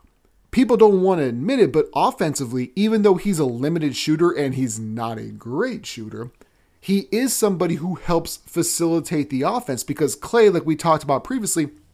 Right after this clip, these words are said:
is more of just a spot-up guy on, on the offensive side. Not really a creator. Draymond creates offense. That lets Steph be in motion, run off screens.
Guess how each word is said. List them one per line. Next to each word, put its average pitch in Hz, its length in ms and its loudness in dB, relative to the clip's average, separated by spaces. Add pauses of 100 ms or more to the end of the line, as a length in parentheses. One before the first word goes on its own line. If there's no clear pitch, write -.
(480)
is 185 200 8
more 214 340 4
of 214 80 0
just 202 200 -2
a 165 40 -8
spot-up 175 600 0
guy 120 200 -2
on, 113 320 -10
on 120 380 -4
the 127 100 -2
offensive 156 440 -4
side. - 260 -8 (580)
Not 175 340 4
really 175 240 4
a 165 100 2
creator. 165 720 0 (460)
Draymond 190 540 2
creates 202 440 0
offense. 131 320 -2
That 185 300 2
lets 180 340 0
Steph - 560 0 (560)
be 208 200 4
in 160 160 6
motion, 123 600 -2
run 190 240 0
off 156 200 2
screens. 127 600 -6